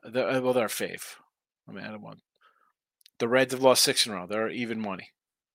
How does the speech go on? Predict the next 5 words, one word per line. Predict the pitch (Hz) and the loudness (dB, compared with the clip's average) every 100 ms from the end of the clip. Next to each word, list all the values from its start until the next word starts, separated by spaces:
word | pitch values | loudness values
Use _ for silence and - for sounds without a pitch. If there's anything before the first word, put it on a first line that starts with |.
| _ _ _ _ _ _ _ _ _ _ - - | _ _ _ _ _ _ _ _ _ _ -10 0
Atlanta, | 127 135 135 110 - _ _ - | 2 6 4 2 -6 _ _ -10
well, | 113 | -10
they're | 101 107 | -6 -6
a | |
fave. | 104 101 90 | -6 -6 -8